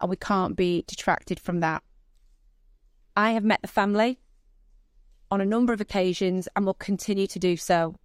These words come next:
and they are kept through, uh, regularly updated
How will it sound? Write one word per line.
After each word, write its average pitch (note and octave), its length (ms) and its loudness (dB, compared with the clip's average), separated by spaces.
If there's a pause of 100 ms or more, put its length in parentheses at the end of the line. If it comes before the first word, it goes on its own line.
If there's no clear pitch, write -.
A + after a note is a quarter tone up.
(120)
and F#3 120 0
they F#3 160 4
are F#3 120 2
kept - 440 -4 (120)
through, F#3+ 320 -2 (260)
uh, F3+ 200 2
regularly F3+ 720 0
updated F3+ 640 0